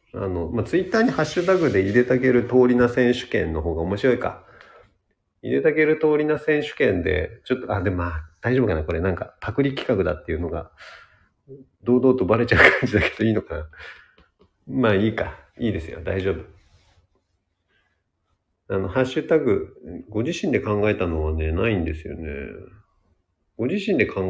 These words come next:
えられたら選手権しませんから。でも、そう、冒頭で言った通り、ホニャララのホニャララみたいなスタイルは多分いいんじゃないかなとか思うんだけどね。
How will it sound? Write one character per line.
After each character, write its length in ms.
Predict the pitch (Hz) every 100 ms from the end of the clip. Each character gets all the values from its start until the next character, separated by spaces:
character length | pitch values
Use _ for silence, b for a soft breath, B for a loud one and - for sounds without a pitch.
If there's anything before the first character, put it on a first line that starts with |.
| 95
え 80 | 92
ら 100 | 95
れ 100 | 87
た 120 | -
ら 100 | 82
選 220 | - 123
手 120 | 123
権 200 | - 87
し 120 | 82 92
ま 140 | 90
せ 160 | 92 82
ん 60 |
か 100 | 85
ら。 120 | - - _ _ _ -
で 120 | 135
も、 420 | 135 120 87 - b b b b b -
そ 80 | 127
う、 40 |
冒 200 | 127 139
頭 100 | 156
で 160 | 147 143
言 0 |
っ 40 |
た 100 | 143
通 160 | 143 143
り、 240 | 131 95
ホ 160 | 85 135
ニ 100 | 143
ャ 60 |
ラ 140 | 139 135
ラ 120 | 131
の 140 | 151
ホ 180 | 160 -
ニ 120 | 107
ャ 40 | 117
ラ 140 | 110
ラ 120 | 90
み 120 | 82 80
た 80 |
い 100 | 82
な 120 | 85 82
ス 80 |
タ 140 | - 90
イ 80 | 85
ル 120 | 127
は 260 | 156 104 -
多 80 | 87
分 160 | 80
い 80 | 90
い 20 |
ん 60 | 90
じ 80 | 85
ゃ 40 |
な 120 | 85
い 40 | -
か 140 | -
な 160 | 78 76
と 120 | -
か 80 | 92
思 180 | 92
う 60 | -
ん 40 |
だ 80 | -
け 100 | -
ど 140 | 95 98
ね。 220 | 98